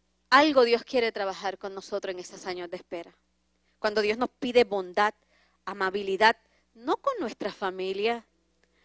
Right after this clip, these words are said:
Para mí es fácil ser amable con la gente que amo, es con la gente que no amo.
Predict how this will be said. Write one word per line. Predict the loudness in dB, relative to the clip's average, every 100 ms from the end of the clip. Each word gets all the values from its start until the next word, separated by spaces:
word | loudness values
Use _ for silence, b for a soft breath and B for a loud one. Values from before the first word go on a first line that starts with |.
| _ 4
Para | 4 6
mí | 0
es | -2
fácil | 0 0 0 -6
ser | -6 -4
amable | -2 -2 -4 -8
con | -6 -6
la |
gente | -6 -10 -10 -10
que | -4
amo, | -4 -4 -10 _ _ -10
es | -4
con | -2
la | -2
gente | -6 -6 -8
que | -6
no | -6 -8
amo. | -8 -14